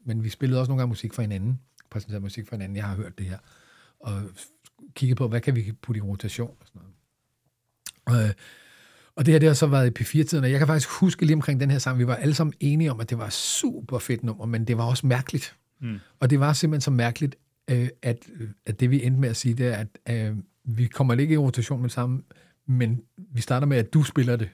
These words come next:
Speaker 1: i massen. Fordi du kan godt gøre det.
Speaker 2: Mm.
Speaker 1: Vi synes, det er super fedt, men det skal nok starte hos dig. Altså, øh, og
Speaker 2: He-,
Speaker 1: så
Speaker 2: hele den plade, den hedder Making Mirrors, altså
Speaker 1: Ja.
Speaker 2: musikken er, er, er altså for mig, nu er jeg jo ikke, øh,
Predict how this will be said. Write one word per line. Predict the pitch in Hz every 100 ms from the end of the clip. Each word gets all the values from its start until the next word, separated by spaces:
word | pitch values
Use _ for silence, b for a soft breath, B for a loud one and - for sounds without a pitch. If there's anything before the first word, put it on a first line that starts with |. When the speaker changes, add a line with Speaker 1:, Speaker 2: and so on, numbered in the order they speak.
| _ _
Speaker 1:
i | -
massen. | 123 107 101 107 _ b b b b b _ - _ _ -
Fordi | 120
du | 120 151
kan | 151
godt | 123 110
gøre | 104
det. | 98 113
Speaker 2:
Mm. | 135
Speaker 1:
Vi | 117
synes, | - 175
det | -
er | 139
super | 190 175
fedt, | 156 147
men | 143 127
det |
skal | 117 135
nok | 123 131
starte | - 113 101
hos | 135
dig. | - 95 - _ _ _
Altså, | 98 107 92 _ B B B B B B -
øh, | 135 120 107 101 98 87 -
og | -
Speaker 2:
He-, | 123
Speaker 1:
så | - -
Speaker 2:
hele | 120 113
den | 107
plade, | 101 107 107 123 117
den | 101
hedder | 107
Making | 104 104 110
Mirrors, | 104 98 110 -
altså | 104 95
Speaker 1:
Ja. | 117 107
Speaker 2:
musikken | 110 - 120 117
er, | - -
er, | - 104 -
er | 101
altså | 101 104 -
for | 101
mig, | 98 135 127 101
nu | 110
er |
jeg | 107
jo |
ikke, | 98 110
øh, | 104 90